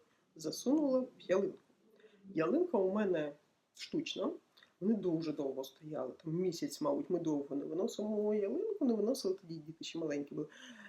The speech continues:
І долари... ну, може, комусь теж треба буде, потрібна ця ідея, там, сподобається, да? Е, були... Ну, це невеличкі були купюри, якщо чесно. Вони теж там лежали,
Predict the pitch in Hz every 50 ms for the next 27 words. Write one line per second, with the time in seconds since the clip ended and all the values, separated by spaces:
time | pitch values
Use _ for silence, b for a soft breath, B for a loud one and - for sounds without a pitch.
0 | B B B B _ _ _ - 311 403 - 466 494 480 427 - - - - 165
1 | 156 156 - 196 190 196 226 240 262 302 381 415 - 440 440 440 453 466 - -
2 | 605 539 330 277 269 254 202 - - 190 170 165 - - - 160 - - - _
3 | _ _ _ _ _ - - 143 139 - 147 - _ - - - _ _ _ _
4 | _ _ _ - 208 196 - - 170 160 - 147 143 143 - _ _ _ - -
5 | 185 143 156 151 147 - 147 143 151 147 143 - - - - _ _ _ _ -
6 | - - - - 147 147 147 139 143 143 143 143 - - 175 226 311 403 392 -
7 | b b b b b b b b _ _ _ _ _ _ _ _ _ _ _ _
8 | _ _ _ _ _ _ _ _ _ _ _ _ - 226 208 214 214 208 202 170
9 | 156 160 165 175 247 294 339 339 330 339 330 330 330 320 277 285 269 - - -
10 | - - 214 240 247 262 349 339 330 - - 403 415 349 294 247 185 143 - -
11 | - - - - - - - - - - 143 143 139 - - - - - - 123
12 | - - 143 147 143 - 196 294 370 359 - 156 - - - - 165 147 - _
13 | - 302 339 - 339 508 539 480 415 381 370 370